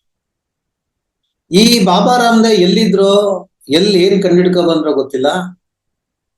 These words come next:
ಇವತ್ತು ಅವರು ಸರ್ಕಾರಕ್ಕೆ, ಭಾರತ ಸರ್ಕಾರವನ್ನ, ಮೋದಿ ಸರ್ಕಾರವನ್ನ ಬಚಾಯಿಸೋದಕ್ಕೆ ಹೇಗೆ ಅಂತ ಹೇಳಿ, ಹೇಗೆ ಅಂತ ಹೇಳಿ ಒಂದು ದೊಡ್ಡ, ಆ,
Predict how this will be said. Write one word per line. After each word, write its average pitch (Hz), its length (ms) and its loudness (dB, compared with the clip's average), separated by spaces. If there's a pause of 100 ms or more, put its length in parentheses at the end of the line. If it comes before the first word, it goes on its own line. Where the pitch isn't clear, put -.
(180)
ಇವತ್ತು 202 320 2
ಅವರು 202 580 -2 (1500)
ಸರ್ಕಾರಕ್ಕೆ, 175 640 0
ಭಾರತ 160 340 -2
ಸರ್ಕಾರವನ್ನ, 147 720 -2 (1080)
ಮೋದಿ 190 540 2
ಸರ್ಕಾರವನ್ನ 147 920 0
ಬಚಾಯಿಸೋದಕ್ಕೆ 143 840 -4
ಹೇಗೆ 208 760 -2 (400)
ಅಂತ 131 180 -6
ಹೇಳಿ, 160 480 -2 (720)
ಹೇಗೆ 151 280 0
ಅಂತ 120 180 -6
ಹೇಳಿ 147 560 -6 (560)
ಒಂದು 120 340 -6
ದೊಡ್ಡ, 139 320 -2
ಆ, 123 680 -4